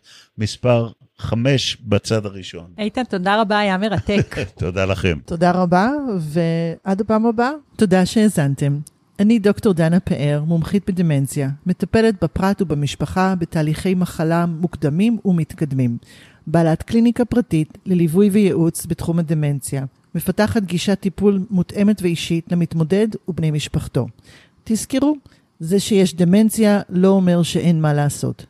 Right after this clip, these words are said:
Speaker 3: תדברו איתי ונחשוב ביחד איך להיטיב את איכות החיים שלכם ושל יקירכם.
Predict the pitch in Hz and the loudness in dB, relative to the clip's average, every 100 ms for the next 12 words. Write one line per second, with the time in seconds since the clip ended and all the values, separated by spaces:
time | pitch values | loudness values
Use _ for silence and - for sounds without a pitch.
0 | _ 202 196 185 185 180 196 190 190 208 | _ -2 0 2 2 2 -2 -6 -4 -4
1 | 208 277 247 233 160 151 170 156 - - | -2 -2 0 2 2 0 -2 -4 -4 -6
2 | 220 226 190 - 208 190 - 160 - 233 | -4 0 0 2 0 0 -4 -4 -2 -2
3 | 240 - 170 160 - 147 - 233 302 269 | -2 -2 -2 -2 -4 -4 -2 -2 -2 -4
4 | 220 151 170 - 151 139 - 123 - | -8 -2 0 0 -4 -6 -6 -8 -6